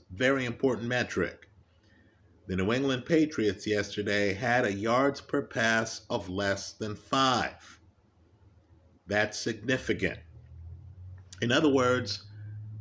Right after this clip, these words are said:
they were dominated, right? So,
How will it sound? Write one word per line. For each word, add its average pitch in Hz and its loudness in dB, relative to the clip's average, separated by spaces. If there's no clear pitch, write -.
they 117 4
were 117 4
dominated, 117 2
right? 110 2
So, 160 4